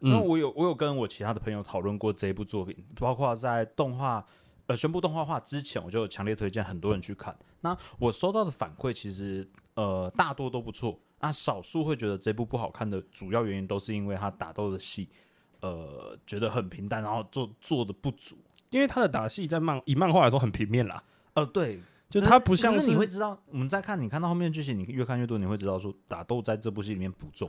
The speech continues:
Speaker 2: 要。
Speaker 1: 对，它重要的是故事。
Speaker 2: 哦。
Speaker 1: 可是因为其实以商业逻辑上来说，你不可能做一个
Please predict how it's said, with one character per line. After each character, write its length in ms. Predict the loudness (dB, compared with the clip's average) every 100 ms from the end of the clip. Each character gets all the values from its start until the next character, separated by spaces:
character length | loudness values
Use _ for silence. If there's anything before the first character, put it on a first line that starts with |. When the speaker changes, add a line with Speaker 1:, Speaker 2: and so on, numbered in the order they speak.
| -8
Speaker 2:
要。 120 | -8
Speaker 1:
对， 80 | -6 -2
它 100 | -2
重 220 | 0 2
要 80 | 2
的 80 |
是 80 | 0
故 200 | -2 -4 -2
事。 280 | -6 -8 -4
Speaker 2:
哦。 220 | 0 2 4
Speaker 1:
可 40 |
是 140 | 4 4
因 100 | 4
为 80 | 4
其 200 | 2 0
实 180 | 0
以 140 | -2 -4
商 280 | 0 2 4
业 160 | 2
逻 160 | 2 0
辑 160 | -2
上 220 | -6 -4 -4
来 80 |
说， 160 | -4 -4
你 80 | -2
不 140 | -2
可 160 | 0 0
能 160 | 0
做 200 | 0 0
一 60 |
个 100 | 0